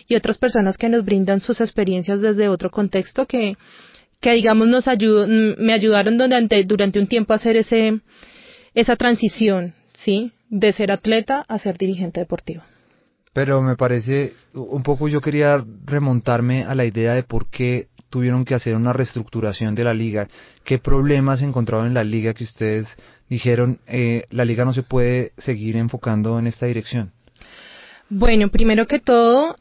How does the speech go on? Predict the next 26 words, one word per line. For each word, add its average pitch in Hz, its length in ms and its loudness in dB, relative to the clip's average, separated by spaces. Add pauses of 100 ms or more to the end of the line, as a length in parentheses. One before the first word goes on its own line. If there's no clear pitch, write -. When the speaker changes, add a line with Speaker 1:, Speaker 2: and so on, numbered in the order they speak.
Speaker 1:
eh, 202 760 4 (440)
y 240 140 2
lo 233 120 4
fundamental 196 800 2
para 208 160 2
el 220 80 0
deporte, 190 500 -2 (120)
un 208 120 2
relevo 196 380 2
generacional. 208 720 -4 (340)
No 208 160 2
había, 208 380 -2 (360)
no 196 140 -2
había. 214 400 0 (460)
Desafortunadamente 208 960 0
para 254 240 -2
Bogotá, 226 600 0 (320)
cuando 202 880 0
Aura 202 300 0
Escamilla, 196 580 -4
o 190 60 -8
sea, 190 140 -6
yo 185 200 -4
me 196 140 -4
retiro, 202 500 -4 (540)
eh, 190 360 -4